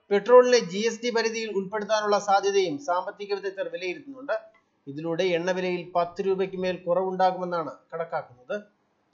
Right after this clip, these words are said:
ക്രൂഡ് ഓയിലിന്റെ അന്താരാഷ്ട്ര വിലയും രൂപയുടെ മൂല്യവും വിലയിരുത്തിയാണ്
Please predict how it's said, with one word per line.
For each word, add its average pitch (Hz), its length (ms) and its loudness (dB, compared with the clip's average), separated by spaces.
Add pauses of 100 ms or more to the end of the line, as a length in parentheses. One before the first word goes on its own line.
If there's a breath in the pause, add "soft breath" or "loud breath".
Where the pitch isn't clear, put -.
(120)
ക്രൂഡ് 240 280 2
ഓയിലിന്റെ 269 360 8 (120)
അന്താരാഷ്ട്ര 247 540 6
വിലയും 233 360 2 (160)
രൂപയുടെ 214 400 4
മൂല്യവും 214 420 -6
വിലയിരുത്തിയാണ് 196 600 2